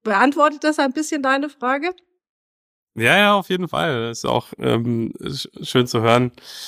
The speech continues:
Speaker 2: ähm, wie's dann, wie's losging. Ähm, aber nehmen uns ruhig, ruhig noch ein bisschen weiter mit auf die Reise. Wie, wie ging's denn weiter?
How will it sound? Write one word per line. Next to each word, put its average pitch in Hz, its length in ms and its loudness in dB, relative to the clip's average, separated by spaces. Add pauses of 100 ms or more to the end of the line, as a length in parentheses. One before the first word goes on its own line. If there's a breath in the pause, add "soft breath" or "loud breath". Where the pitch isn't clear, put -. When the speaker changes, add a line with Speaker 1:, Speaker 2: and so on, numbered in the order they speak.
(220 loud breath)
Speaker 2:
ähm, 107 600 0 (100)
wie's 117 360 -4
dann, 107 460 2
wie's 120 220 -4
losging. 151 800 2 (540 loud breath)
Ähm, 123 460 2 (400)
aber 147 180 6
nehmen 196 180 6
uns 233 160 0
ruhig, 190 240 2 (400)
ruhig 190 160 4
noch 311 80 2
ein 202 80 0
bisschen 196 280 -2
weiter 170 240 2
mit 160 160 0
auf 165 140 -2
die - 80 -2
Reise. 117 520 -2
Wie, 127 380 2 (220)
wie 131 200 -6
ging's 139 280 0
denn 131 180 0
weiter? 127 520 0